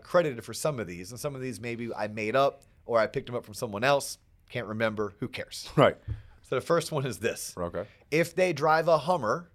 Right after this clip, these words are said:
Speaker 2: Right.
Speaker 1: like an H two or
Speaker 2: Right.
Speaker 1: H three, they can't prove their income.
Speaker 2: Okay.
Speaker 1: Ready?
Speaker 2: Yeah.
Speaker 1: True story on this one.
Speaker 2: Okay.
Speaker 1: A good buddy of mine that you know
Speaker 2: Okay.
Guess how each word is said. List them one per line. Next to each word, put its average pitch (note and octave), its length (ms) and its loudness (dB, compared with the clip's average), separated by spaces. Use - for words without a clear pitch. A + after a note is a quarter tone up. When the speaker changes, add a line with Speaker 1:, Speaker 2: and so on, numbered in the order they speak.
Speaker 2:
Right. D#2+ 100 -14
Speaker 1:
like A#2 140 0
an B2 80 -8
H A#2 240 -4
two A#2+ 200 0
or A2+ 40 2
Speaker 2:
Right. G#2+ 100 0
Speaker 1:
H G2 140 0
three, C3 300 -6
they C#3 100 6
can't C3 240 -2
prove A#2 220 -6
their G#2+ 120 -2
income. F2 440 -10
Speaker 2:
Okay. A#2+ 400 2
Speaker 1:
Ready? C3 360 8
Speaker 2:
Yeah. F#2+ 100 -6
Speaker 1:
True F3 180 -2
story E3 360 4
on E3 120 0
this F#3 200 0
one. G#3 220 -2
Speaker 2:
Okay. F2 140 -14
Speaker 1:
A B2+ 80 -4
good D3+ 240 4
buddy D#3 220 8
of C3+ 60 -2
mine C3 440 2
that A#2+ 160 2
you A#2 320 -2
know C3+ 360 8
Speaker 2:
Okay. G2+ 220 0